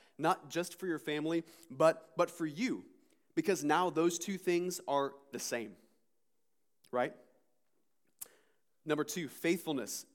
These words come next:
builds a safe relational culture, all right, that, that encourages vulnerability. It affirms what's true and good about the other. Adam and Eve are naked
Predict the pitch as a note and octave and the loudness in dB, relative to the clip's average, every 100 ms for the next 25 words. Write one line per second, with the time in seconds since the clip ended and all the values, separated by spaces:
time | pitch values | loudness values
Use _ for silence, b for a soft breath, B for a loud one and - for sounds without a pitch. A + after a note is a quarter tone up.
0 | B2 D3+ D#3 D#3 - C#3 C3+ - D#3 D3+ | -2 0 2 -2 -2 -4 -2 -2 -2 -4
1 | - - b - C#3 C3+ C#3 - C#3 C3+ | -8 -20 b -6 -2 -2 -2 -2 -2 -2
2 | C3 - - E3 D#3+ - F#2+ - b b | -6 -18 -4 -2 -2 -6 -12 -14 b b
3 | b b C3 - C#3 C#3+ C#3 C3+ F3+ E3+ | b b -4 -4 -4 -2 -2 0 0 0
4 | D#3 C#3 B2+ C3 C3+ B2 A#2+ D3+ D#3+ E3 | 0 -4 -2 2 2 2 2 2 2 2
5 | B2 - - E3+ E3+ F3 - - B C#3 | 0 -4 -2 0 2 0 -4 -12 B 0
6 | C#3 - - - E3+ E3 C#3 C3 C#3 C#3+ | 0 0 -4 -2 0 0 -2 -4 0 0
7 | C3+ - B B B2 B2 B2 A2+ A#2+ A2 | 0 -8 B B 2 4 4 0 -4 -4
8 | - B D3+ E3+ E3 E3 F3 E3+ B B | -8 B 2 4 2 2 0 -6 B B
9 | B2+ B2 B2+ D#3 G3 F#3+ F#3+ | -2 0 2 2 2 0 -2